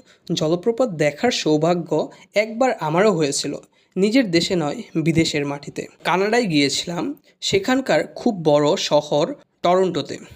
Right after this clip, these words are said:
একদিন বন্ধুবান্ধবদের সঙ্গে গল্পের মজলিসে কথা উঠল, "সবাই মিলে নায়াগ্রা দেখতে গেলে কেমন হয়?"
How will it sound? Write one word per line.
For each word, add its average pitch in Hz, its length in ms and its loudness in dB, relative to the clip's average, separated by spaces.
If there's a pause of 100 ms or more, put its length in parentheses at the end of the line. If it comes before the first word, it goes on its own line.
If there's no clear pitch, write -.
(160)
একদিন 175 580 0
বন্ধুবান্ধবদের 254 840 4
সঙ্গে 247 380 -2
গল্পের 180 560 0
মজলিসে 170 680 0 (220)
কথা 202 280 2
উঠল, 226 380 2 (140)
"সবাই 220 340 4
মিলে 302 220 4
নায়াগ্রা 190 440 2
দেখতে 277 300 2
গেলে 285 180 4
কেমন 147 320 -2
হয়?" 139 220 -6